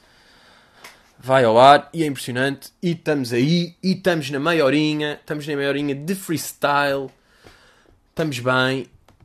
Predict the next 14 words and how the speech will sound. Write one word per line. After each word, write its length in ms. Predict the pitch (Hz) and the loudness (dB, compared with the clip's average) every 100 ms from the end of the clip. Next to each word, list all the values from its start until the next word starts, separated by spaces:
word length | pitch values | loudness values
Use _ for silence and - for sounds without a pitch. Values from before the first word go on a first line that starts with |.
| _ _ | _ _
Malta, 540 | 170 147 - 117 117 | -2 -2 -2 -4 -4
só 160 | - 156 | -6 -6
para 120 | 151 | -4
relembrar, 380 | 156 156 151 131 | -4 0 0 0
o 80 | |
merch 340 | 135 151 143 - | 2 0 0 -4
continua 440 | 147 147 139 135 | -8 -6 -4 0
aí 160 | 131 120 | 0 -2
disponível. 680 | - - 123 123 139 135 _ _ | -8 -8 -6 -4 -4 -6 _ _
<clears throat> 580 | 185 185 208 185 113 104 _ _ _ _ _ _ _ - _ - | -4 0 2 0 -2 -12 _ _ _ _ _ _ _ -20 _ -12
Merch 280 | 139 190 190 | -4 -4 -2
continua 300 | 185 160 147 | -6 -6 -8
disponível. 480 | 135 - 98 190 - _ _ _ _ _ _ _ _ _ - | -10 -12 -12 -14 -20 _ _ _ _ _ _ _ _ _ -10
Ah, 600 | 110 107 101 98 98 95 | -8 -6 -6 -8 -10 -12